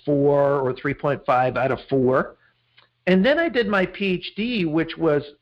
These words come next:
project-based, based on my areas of interest in leadership. And the professors gave me a four point oh. I said, "Now, how, how is that possible?" Because I started to move towards learning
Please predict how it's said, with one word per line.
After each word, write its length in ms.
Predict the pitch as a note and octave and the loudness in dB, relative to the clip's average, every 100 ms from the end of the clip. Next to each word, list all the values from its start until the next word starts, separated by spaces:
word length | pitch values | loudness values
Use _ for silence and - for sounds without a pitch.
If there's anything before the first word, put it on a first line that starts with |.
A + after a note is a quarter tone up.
| _ - | _ -8
project-based, 1000 | F#3 B3 C4+ G#3 - C#3+ B2 A#2 - _ | 0 0 0 -8 -6 -2 -2 -2 -8 _
based 280 | C3+ E3 E3 | -4 -2 0
on 200 | D#3 D3 | -2 0
my 420 | D3 E3 G3 A3+ | 0 2 2 2
areas 460 | F3+ F#3 F3+ F3 D3+ | 0 0 2 2 0
of 160 | C#3+ - | -6 -2
interest 400 | G3+ A3 E3 C#3 - | -4 -2 -6 -8 -6
in 240 | D3 C#3 | -4 -2
leadership. 600 | D#3+ C4 A#3+ - A#2+ - _ _ _ _ _ | -2 0 -2 -2 -6 -8 _ _ _ _ _
And 400 | F3+ F3 E3+ F3 | 0 2 2 0
the 80 | F3 | -2
professors 580 | - F3 A3+ A#3 A#3 F#3+ | -4 -4 -2 -2 -2 -2
gave 140 | F#3 F3+ | 0 2
me 120 | F3 | 2
a 60 | D#3+ | 0
four 240 | - E3 | -2 -2
point 280 | E3 D#3 E3 | -2 -4 -2
oh. 340 | F3+ C#3 B2 _ _ _ _ _ _ - | -2 -4 -8 _ _ _ _ _ _ -4
I 80 | E3 | -4
said, 160 | - | 0
"Now, 180 | F#3+ F#3 | 2 2
how, 420 | F#3 - C4+ C#4+ - | 0 0 0 0 -4
how 300 | - - C4 F4+ | -6 -2 0 0
is 100 | F4+ | 2
that 240 | B3 B3 | 0 -2
possible?" 600 | - C4+ - - - - _ _ _ _ | -2 -4 -4 -6 -6 -8 _ _ _ _
Because 320 | F#3 F#3 F#3+ - | -2 0 0 -2
I 240 | E3+ G3+ C4 - | -2 0 0 0
started 340 | A3+ A3 G#3+ | 0 0 -2
to 80 | G#3+ | -2
move 420 | F3+ F3 E3+ F3 | 0 2 2 2
towards 460 | - D#3+ D#3 D#3 C#3 | -2 -4 0 0 0
learning 720 | C3+ D3 G3 C4 D3+ G#2+ G#2+ | -2 0 2 2 0 -6 -12